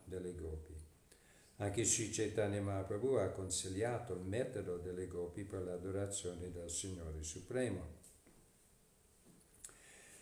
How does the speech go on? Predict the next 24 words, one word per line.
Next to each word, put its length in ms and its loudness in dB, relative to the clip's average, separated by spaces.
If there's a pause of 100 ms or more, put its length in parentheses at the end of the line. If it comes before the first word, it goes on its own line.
(280)
metodo 500 10
che 180 8
lui 380 12
ha 140 4
definito 880 6
di 220 -2
una 220 2
perfezione 720 2
più 360 -2
che 240 0
rara. 540 -4 (380)
Srila 380 0
Shukadev 540 2
Goswami, 720 0
d'altra 400 -4
parte, 800 -2 (520)
ha 100 0
dichiarato 800 6
che 400 0
chiunque 600 6
ascolti 640 2
da 160 2
fonte 460 2
autentica 880 0